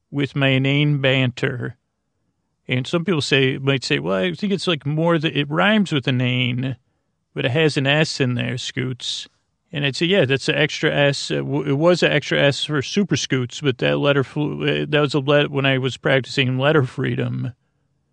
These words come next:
which left me short on letters, uh, so I had to turn to word freedom because I didn't have as many letters to construct as many words. That's why I'm short on words sometimes."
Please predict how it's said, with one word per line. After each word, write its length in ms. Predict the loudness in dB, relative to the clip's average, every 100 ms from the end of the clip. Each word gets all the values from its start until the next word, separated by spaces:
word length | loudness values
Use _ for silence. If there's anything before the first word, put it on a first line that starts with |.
| _ _
which 260 | -4 -4 -4
left 440 | -2 2 2 2
me 120 | -2
short 400 | -2 0 2 4
on 240 | 4 2 2
letters, 600 | 4 4 4 0 -6 -8
uh, 380 | -6 -4 -4
so 160 | -2 2
I 60 | 2
had 160 | 2
to 60 | 0
turn 260 | -2 -2
to 40 | 0
word 300 | 2 2 0
freedom 460 | 0 2 2 0
because 260 | -2 -2 0
I 60 | 0
didn't 160 | 2
have 120 | 2
as 140 | 2 0
many 220 | 0 0
letters 420 | 2 4 4 0
to 100 | -4
construct 480 | -4 -4 -2 -2 -2
as 120 | -6
many 240 | -2 0 -2
words. 400 | 0 0 0 0
That's 240 | -2 0
why 140 | 0 0
I'm 80 |
short 280 | 0 -2 0
on 220 | 2 2
words 320 | 2 2 2 -4
sometimes." 920 | -6 -6 -6 -6 -6 -8 -10 -14